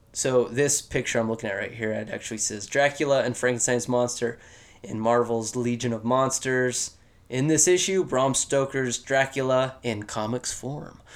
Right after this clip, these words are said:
So anyhow, um, it's just, I think, a, a property they've had in their back pocket for a long time. And now that they've, like,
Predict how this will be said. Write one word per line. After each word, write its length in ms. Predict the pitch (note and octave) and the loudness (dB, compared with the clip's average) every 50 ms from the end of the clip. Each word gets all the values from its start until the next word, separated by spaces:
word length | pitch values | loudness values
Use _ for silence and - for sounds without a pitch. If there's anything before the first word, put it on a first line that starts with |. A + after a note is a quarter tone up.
| - - - | -20 -14 -6
So 220 | - - - E3 G3+ | 0 6 8 8 8
anyhow, 500 | A#3 A3+ D#3+ D3+ C#3 C3+ C3+ C3 - - | 8 6 6 4 6 4 4 4 2 2
um, 400 | C#3 C3+ B2+ B2 A#2 A2+ A2+ - - - - _ _ - - - - | 2 2 4 2 2 0 -4 -10 -16 -20 -20 _ _ -20 -20 -10 -8
it's 160 | - C#3+ - | -6 -6 -6
just, 380 | - - A3+ A#3 - - - - - - - - | -2 -2 0 -2 -2 -6 -10 -20 -20 -20 -12 -10
I 80 | C#3 C#3 | -8 -8
think, 260 | - - F#3 F#3 - | -4 -4 -4 -2 -4
a, 80 | - - - - - | -6 -6 -8 -16 -8
a 60 | - B2+ | -8 -6
property 480 | - - - A#2 B2+ - E3 D#3 D#3+ | 0 4 4 4 6 4 4 2 4
they've 200 | C#3+ B2 A2 - | 2 0 -2 0
had 220 | - C3 B2 C#3 C#3 | 2 2 2 2 2
in 60 | C3+ | 0
their 80 | A#2+ A2 | -2 0
back 300 | G#2+ B2 B2 - - - | 0 0 0 0 -2 -6
pocket 380 | - A2 A#2+ - - - - - | -4 -4 -4 -4 -6 -8 -8 -8
for 120 | - - G#2+ | -12 -10 -6
a 60 | G#2+ | -2
long 240 | A2+ A#2+ C3 C#3 C3 | 0 0 2 0 0
time. 360 | - C3+ C3 C#3 D3+ D#3+ D#3+ - - - - - - - - - - - - | -2 -2 -2 -2 -4 -6 -8 -14 -20 -20 -20 -20 -20 -20 -20 -20 -18 -10 -4
And 160 | B2+ A#2+ A#2 | -2 0 2
now 360 | A#2+ B2+ C3 C3+ D3 D#3+ F3 F3+ | 4 6 6 6 6 6 4 4
that 200 | E3+ C#3+ A2+ - | 0 -4 -4 0
they've, 240 | C3 B2+ B2 A#2+ A#2+ | 0 0 0 0 0
like, 440 | B2 B2 A2+ A2 A2 - - - | 0 0 0 0 -4 -6 -10 -16